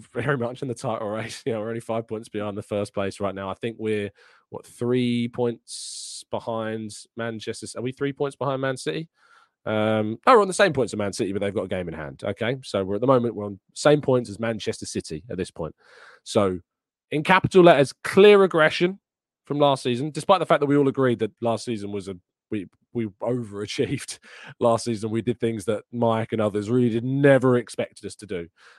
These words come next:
And sometimes you do that. Sometimes you do go further. You punch above your weight. You do more than what people expected to. So to match that again in successive seasons is really, really difficult to do. You just need to be moving in that same direction. If you're, the,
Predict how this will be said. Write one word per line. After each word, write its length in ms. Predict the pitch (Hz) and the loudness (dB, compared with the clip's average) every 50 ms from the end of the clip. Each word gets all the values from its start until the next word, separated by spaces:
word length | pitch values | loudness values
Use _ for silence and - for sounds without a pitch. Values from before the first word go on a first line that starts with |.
| _ - | _ -8
And 120 | 165 160 | -8 0
sometimes 520 | - 208 220 226 190 214 196 196 190 165 | 2 2 2 4 4 4 4 4 4 0
you 120 | 156 180 175 | -6 -6 -2
do 200 | 151 180 190 175 | 0 0 0 0
that. 180 | 127 92 - _ _ _ _ | -2 -4 -6 _ _ _ _
Sometimes 520 | - - 160 156 165 156 170 160 156 147 | -2 0 2 2 2 4 2 2 2 2
you 80 | 135 143 | -2 -4
do 240 | 123 143 151 151 143 | -2 0 0 0 2
go 160 | 139 143 147 | 0 0 0
further. 400 | 143 _ _ - 165 165 156 131 - | -2 _ _ 2 4 4 2 0 -2
You 180 | 110 110 113 | -6 -8 -8
punch 280 | _ - 143 139 135 131 | _ -6 -6 -6 -6 -8
above 240 | 131 120 127 117 110 | -4 -4 -4 -2 -2
your 120 | 113 110 | -4 -2
weight. 240 | 107 110 107 107 101 | -2 -2 -2 -2 -6
You 80 | 107 110 | -10 -8
do 160 | 117 120 120 | -6 -6 -6
more 200 | 117 117 117 117 | -4 -4 -4 -4
than 120 | 107 110 | -4 -6
what 160 | 110 110 - | -8 -8 -8
people 260 | _ 123 113 - - 104 | _ -8 -8 -6 -8 -12
expected 420 | - - _ 117 - _ - _ | -12 -8 _ -10 -10 _ -16 _
to. 100 | - 110 95 _ - - _ | -12 -12 -12 _ -20 -20 _
So 140 | - - 147 | -4 -4 -4
to 120 | 139 - | -4 -4
match 360 | - 165 196 208 - _ - - | -2 0 0 0 0 _ -10 -8
that 200 | 120 107 - 113 | -8 -6 -6 -4
again 220 | - 143 131 117 | -2 -2 -2 -2
in 80 | 113 98 | -4 -8
successive 400 | - 113 - - 123 - - - | -10 -16 -12 -12 -12 -12 -12 -10
seasons 320 | - 127 113 92 104 101 | -8 -8 -8 -8 -10 -16
is 80 | 87 101 | -12 -8
really, 380 | 107 113 113 107 98 95 92 | -4 -4 -2 -2 -4 -6 -8
really 320 | 92 104 110 101 92 87 85 | -6 -4 -4 -4 -4 -6 -6
difficult 420 | - 98 - - - - 87 - | -8 -8 -8 -8 -12 -12 -12 -12
to 80 | _ _ | _ _
do. 240 | - 104 92 80 - _ _ _ _ - - _ _ _ | -8 -8 -6 -6 -10 _ _ _ _ -20 -20 _ _ _
You 160 | 131 165 196 | -4 -2 -2
just 160 | 170 175 - | -2 -2 -2
need 100 | 156 143 | -2 -6
to 60 | 127 _ | -4 _
be 80 | 113 | -6
moving 360 | 113 117 123 123 104 107 104 | -2 0 0 0 0 -2 -4
in 100 | 104 101 | -4 -6
that 180 | 98 98 - - | -6 -8 -10 -10
same 200 | - 98 92 90 | -10 -10 -10 -6
direction. 460 | 85 90 87 87 - _ - 80 78 _ _ _ | -6 -6 -6 -6 -10 _ -16 -18 -18 _ _ _
If 200 | - 95 92 - | -10 -10 -6 -2
you're, 260 | 156 160 156 147 139 _ - _ _ _ _ _ | 2 4 4 4 2 _ -8 _ _ _ _ _
the, 80 | - | -20